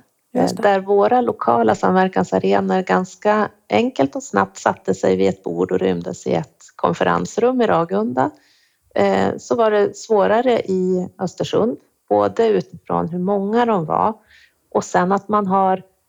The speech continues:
Speaker 2: i en större kommun kanske flera nämnder, flera förvaltningar.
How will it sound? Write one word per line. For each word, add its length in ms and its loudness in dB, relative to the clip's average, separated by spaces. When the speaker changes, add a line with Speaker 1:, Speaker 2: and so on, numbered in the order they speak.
Speaker 2:
i 100 0
en 100 2
större 480 0
kommun 440 -2
kanske 220 -4
flera 380 0
nämnder, 480 0
flera 340 -2
förvaltningar. 1080 -2